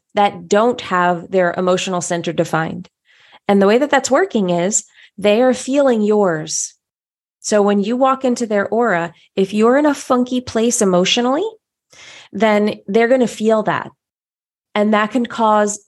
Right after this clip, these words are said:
a weird energy dynamic. That can cause them to feel really uncomfortable because that's what they experience. It's, it's very uncomfortable for people who don't know that that's happening.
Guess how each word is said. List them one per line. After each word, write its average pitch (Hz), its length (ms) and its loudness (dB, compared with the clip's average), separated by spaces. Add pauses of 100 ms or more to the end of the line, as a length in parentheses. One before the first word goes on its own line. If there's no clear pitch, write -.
a 202 120 4
weird 190 400 2
energy 180 440 -2
dynamic. 170 760 -4 (420)
That 202 160 -2
can 220 140 -2
cause 214 260 0
them 208 200 4
to 240 80 2
feel 196 240 2
really 185 280 2
uncomfortable 180 640 -2
because 175 300 -2
that's 185 280 -2
what 190 200 0
they 190 140 2
experience. 170 680 -4
It's, 170 200 -6 (100)
it's 170 160 -2
very 190 260 4
uncomfortable 196 720 0
for 175 160 -4
people 170 480 -2 (260)
who 202 120 0
don't 185 280 0
know 190 120 2
that 175 160 2
that's 165 240 -2
happening. 165 540 -6